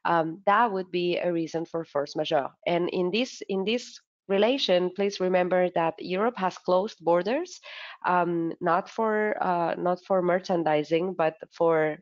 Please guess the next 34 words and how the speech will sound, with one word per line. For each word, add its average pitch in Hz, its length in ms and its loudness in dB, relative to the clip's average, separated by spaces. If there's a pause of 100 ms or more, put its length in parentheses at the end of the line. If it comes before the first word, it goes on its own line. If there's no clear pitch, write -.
people 185 580 0
and 165 360 -2
for 156 580 -2
certain, 175 680 0 (400)
um, 143 560 -2 (120)
uh, - 40 -4
uh, 139 920 -4
traveling. 165 560 2 (320)
So 180 220 2
this 202 220 -6
can 190 200 0
be 175 340 2
also 165 460 2
a 151 100 4
reason 160 400 0
for 143 460 0
the 147 140 -2
force 143 340 -2
majeure. 131 360 -2 (960)
And 202 160 4
finally, 233 500 2
also, 202 440 4 (360)
uh, 175 160 0
for 175 240 0
urgent 202 420 2
and 196 140 2
extraordinary 196 720 -2
situations 202 1040 -2 (240)
where 190 240 4
you've 190 240 0
seen, 190 480 0
where 175 220 2
we've 190 240 0
seen, 185 520 0